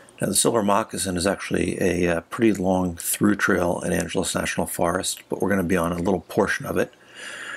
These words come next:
that's actually well maintained. Um, you can see there's mountain bike tracks here. This is a popular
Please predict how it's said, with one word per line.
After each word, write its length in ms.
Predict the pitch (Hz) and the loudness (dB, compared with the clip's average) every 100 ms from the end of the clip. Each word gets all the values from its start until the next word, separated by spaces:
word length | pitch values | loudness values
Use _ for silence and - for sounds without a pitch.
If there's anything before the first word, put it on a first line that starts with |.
| - - - | -16 -16 -6
that's 220 | - - | -4 -2
actually 400 | - - 87 80 | -4 -2 -2 -2
well 200 | 107 90 | 0 0
maintained. 640 | 85 85 82 87 85 - - - - - - - - - | 0 -2 -2 -2 -2 -4 -12 -20 -20 -16 -16 -18 -12 -4
Um, 280 | 104 - - _ - | -4 -4 -8 _ -4
you 80 | |
can 120 | 107 101 | 0 0
see 220 | - 120 | 4 6
there's 260 | 107 90 | 6 2
mountain 300 | 101 101 110 | 2 0 0
bike 180 | 87 87 | -2 -2
tracks 380 | - 85 82 - | -2 -4 -4 -4
here. 140 | 82 | -4
This 200 | 85 95 | -2 -2
is 240 | 107 95 - | 0 -2 0
a 140 | 95 | 0
popular 840 | - - 90 - 98 90 85 92 | 0 -2 -2 0 2 2 2 0